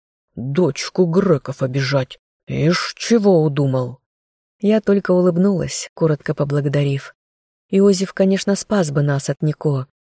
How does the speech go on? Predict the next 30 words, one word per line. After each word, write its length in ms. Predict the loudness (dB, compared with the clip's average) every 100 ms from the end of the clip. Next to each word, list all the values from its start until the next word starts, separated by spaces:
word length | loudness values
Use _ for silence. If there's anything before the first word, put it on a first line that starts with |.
| _ -4
Вот 240 | 0 0
только 280 | 0 0 0
живёт 460 | 2 2 4 2 4
он 160 | 4
далеко. 560 | 4 2 0 -4 -4 -6 _ _ _
Я 180 | 0 2
не 120 | 4
то 100 | 2
что 160 | -2 -2
позвать 520 | -2 0 0 -2 -2
его 260 | -2 0 0
не 100 | 2
успею. 600 | -2 -2 -2 0 -2 -6 _ _ _
Я 220 | 0 4
и 100 | 4
половину 480 | 4 4 4 2 0
пути 340 | -2 -4 0 0
не 140 | 0
проделаю, 640 | 0 0 2 4 4 0
как 180 | -4 -2
Нико 280 | -4 0 0
меня 260 | 0 -2 -4
схватит. 640 | -6 -4 -4 -4 -8 -10 _ _ _ _ _ -4
Думала 600 | 0 2 4 2 0 -2
дом 320 | -2 0 0
продать 480 | -2 -2 0 -2 -2
и 80 | 0
уехать, 540 | 2 0 -2 -4 -6 _ _ -6
разоткровенничалась 1160 | -2 -2 0 0 2 2 0 -2 -4 -4 -4
я. 300 | -2 -2 -2